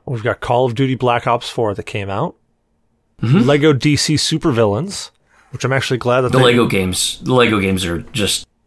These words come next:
Speaker 2: awesomely fun.
Speaker 1: They're silly fun. They really are silly fun. And they've got a very, they've got a very specific formula.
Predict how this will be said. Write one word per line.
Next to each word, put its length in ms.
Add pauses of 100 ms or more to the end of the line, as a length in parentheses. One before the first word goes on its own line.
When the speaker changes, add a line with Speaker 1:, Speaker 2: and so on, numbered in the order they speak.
(340)
Speaker 2:
awesomely 420
fun. 160
Speaker 1:
They're 160
silly 380
fun. 380
They 100
really 300
are 100
silly 260
fun. 220
And 100
they've 140
got 160
a 60
very, 340
they've 180
got 120
a 40
very 280
specific 480
formula. 540